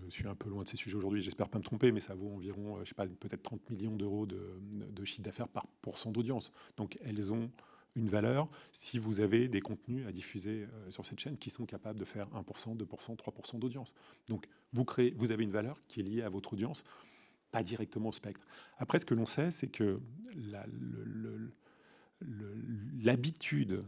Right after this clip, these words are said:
d'appuyer sur les six premiers boutons, euh, de votre télécommande, euh, surtout si vous êtes, euh, un, si vous avez un peu plus, si vous avez mon âge, quoi, si vous êtes plus tout jeune, euh, c'est, c'est,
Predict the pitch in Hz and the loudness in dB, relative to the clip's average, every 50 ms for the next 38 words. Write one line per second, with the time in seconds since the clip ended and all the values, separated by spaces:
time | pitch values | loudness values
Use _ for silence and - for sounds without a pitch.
0 | 104 101 104 95 - - - 110 110 110 104 - - 107 - - - - - - | -2 -2 -2 -2 -2 -2 -2 0 0 0 0 -2 -4 -6 -6 -4 -4 -6 -8 -4
1 | - 120 110 98 107 107 104 92 101 101 - - 110 107 104 101 95 92 95 92 | -2 -2 -2 0 2 2 0 0 0 -6 -6 -4 -4 -4 -4 -4 -6 -8 -10 -12
2 | 95 101 98 92 90 101 98 95 101 101 101 95 - - 107 101 95 95 - - | -12 -12 -12 -10 -10 -12 -12 -10 -8 -10 -10 -10 -12 -14 -12 -10 -12 -12 -10 -8
3 | 117 104 101 95 - - 107 113 147 185 196 165 113 104 110 107 113 - - 101 | -6 -4 -4 -4 -6 -6 -4 -2 -2 -2 0 -2 -2 -4 -8 -12 -12 -10 -10 -8
4 | 101 101 98 95 - - - - - - 120 - - - 95 90 92 87 92 92 | -8 -6 -6 -6 -6 -4 -6 -6 -2 -2 -2 -2 -2 -4 -6 -6 -6 -6 -6 -8
5 | - _ - - 110 101 101 101 104 107 107 107 101 101 110 113 101 98 95 101 | -10 _ -16 -14 -12 -10 -10 -8 -6 -6 -4 -4 -4 -6 -6 -6 -6 -6 -6 -8
6 | 101 101 101 104 98 104 104 101 104 107 104 98 98 104 92 92 101 95 - - | -10 -12 -12 -14 -16 -18 -18 -18 -16 -16 -16 -14 -14 -16 -16 -16 -18 -18 -14 -10
7 | 110 104 98 101 98 - 107 - - 113 107 101 - 110 98 95 98 92 90 95 | -10 -10 -8 -8 -4 -4 -4 -4 -2 -2 -2 -2 -4 -6 -8 -6 -6 -6 -4 -4
8 | 104 120 165 180 - - - - - 98 92 92 - - - - - 104 104 135 | -2 0 0 -2 -2 -4 -10 -10 -8 -6 -6 -6 -6 -6 -10 -6 -2 2 2 2
9 | 165 190 185 - - - - - - - - - - - 285 311 302 - 110 - | 2 2 -2 -4 -8 -16 -16 -16 -16 -16 -18 -20 -16 -16 -12 -4 2 2 2 2
10 | - - - _ - - - - 127 - - - - 123 113 113 - | 2 -6 -8 _ -14 -10 -2 -2 -2 -2 -2 0 2 4 4 4 2